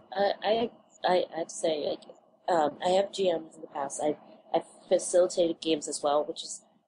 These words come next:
kind of like being a G M, but also, uh, you get to play. You actually,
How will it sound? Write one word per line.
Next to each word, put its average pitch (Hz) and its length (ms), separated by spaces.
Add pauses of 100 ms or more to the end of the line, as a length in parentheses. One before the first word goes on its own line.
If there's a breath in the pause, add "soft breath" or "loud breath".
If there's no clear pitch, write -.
(440)
kind 254 180
of 285 60
like 262 220
being 226 180
a 208 60
G 185 200
M, 170 220
but 156 200 (260)
also, 160 600 (640)
uh, - 80
you 180 140
get - 180
to - 60
play. 156 420 (120)
You 160 100
actually, - 300